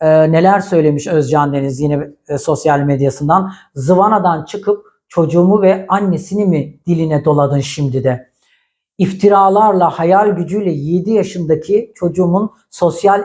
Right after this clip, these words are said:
eğitim hayatına, psikolojisine,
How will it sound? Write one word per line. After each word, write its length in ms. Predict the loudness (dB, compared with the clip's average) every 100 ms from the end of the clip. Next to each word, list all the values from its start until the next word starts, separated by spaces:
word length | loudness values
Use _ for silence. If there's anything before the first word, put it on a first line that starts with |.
| -2
eğitim 360 | -2 -2 -8
hayatına, 720 | -2 2 2 0 -2 -2 -2 -6 _ _
psikolojisine, 1040 | -20 -2 2 4 4 0 -2 -2 -2 -2